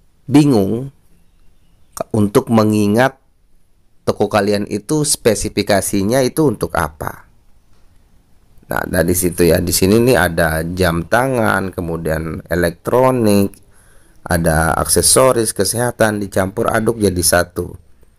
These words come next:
Jadi orang akan kebingungan sih menurutku,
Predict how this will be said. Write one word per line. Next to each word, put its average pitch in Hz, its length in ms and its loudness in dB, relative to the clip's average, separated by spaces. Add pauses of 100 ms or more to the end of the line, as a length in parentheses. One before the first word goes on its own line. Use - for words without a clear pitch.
(500)
Jadi 101 240 2
orang 117 320 4
akan 113 480 -4 (480)
kebingungan 98 720 2
sih - 240 -8 (160)
menurutku, 87 640 -4